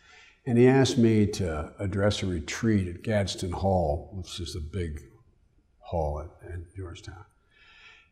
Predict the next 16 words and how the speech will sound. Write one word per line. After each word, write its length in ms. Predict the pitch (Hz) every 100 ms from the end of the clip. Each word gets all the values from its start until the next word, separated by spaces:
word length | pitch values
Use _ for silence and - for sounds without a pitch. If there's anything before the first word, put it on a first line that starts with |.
| -
And 180 | 117 117
I 80 |
said 180 | 113 131
I'd 100 | 120
be 80 | 107
happy 340 | 101 113 110
to. 160 | 90 98
And 140 | 98 113
then 120 | 127
he 80 | 117
gave 200 | 113 107
me 100 | 95
the 80 |
topic. 540 | 87 107 107 104 87 -
He 120 | 98
said, 500 | 87 - 98 95 92